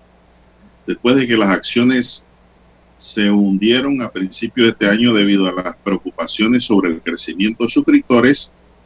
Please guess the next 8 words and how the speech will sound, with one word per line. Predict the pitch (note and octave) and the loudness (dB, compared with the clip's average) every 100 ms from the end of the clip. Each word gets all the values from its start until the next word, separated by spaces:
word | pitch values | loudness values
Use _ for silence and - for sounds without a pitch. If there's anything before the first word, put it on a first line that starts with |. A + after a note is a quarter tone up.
| _ _ _ _ _ _ | _ _ _ _ _ _
el | A#2 C3+ | 2 6
líder | F#3+ G3 | 8 6
del | F3 C#3 A2+ | 6 4 2
streaming | G2+ C3+ D3 C#3 D3 B2+ | 2 2 4 6 6 6
dijo | B2 A#2+ A#2 | 4 4 0
que | A#2 G2 | 0 -2
perdió | F2 E2 E2 G2 A#2+ C#3+ | -2 -4 -2 -2 -2 -4
suscriptores | - G#2 G2 F2 - A2 A#2+ | -6 -6 -4 -6 -4 -2 -2